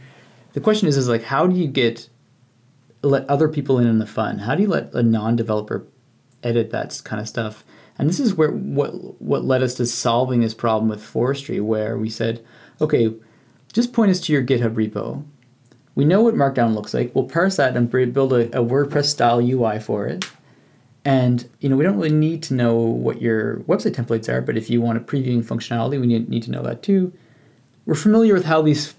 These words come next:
projects are structured, like Jekyll and Hugo, uh, Gatsby, Next.js, et cetera.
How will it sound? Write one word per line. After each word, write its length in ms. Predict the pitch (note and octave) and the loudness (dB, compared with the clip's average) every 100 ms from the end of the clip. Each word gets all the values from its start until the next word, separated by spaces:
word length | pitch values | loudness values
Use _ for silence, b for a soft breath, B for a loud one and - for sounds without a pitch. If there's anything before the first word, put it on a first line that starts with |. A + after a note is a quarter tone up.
| _ | _
projects 380 | - C3+ C#3+ C#3 | -2 0 0 0
are 100 | B2+ | -2
structured, 600 | - - C#3 C3 - D#3+ | -2 -4 -2 -2 0 0
like 180 | A#2 A2+ | 0 -2
Jekyll 340 | A#2 A#2 C3+ | -2 -2 0
and 100 | A#2+ | 0
Hugo, 520 | A#2 A#2+ B2 A#2+ A#2+ - B B B - | 0 2 2 2 2 -2 B B B -2
uh, 140 | A#2 | -2
Gatsby, 760 | A2+ G#2+ A2 - A#2 A#2 A2+ A2+ | 0 0 -2 -2 2 4 4 2
Next.js, 640 | A2+ A2+ - A#2 A2+ A2 | 0 -2 -2 0 2 0
et 100 | B2 | -4
cetera. 420 | - - - - | -6 -4 -4 -6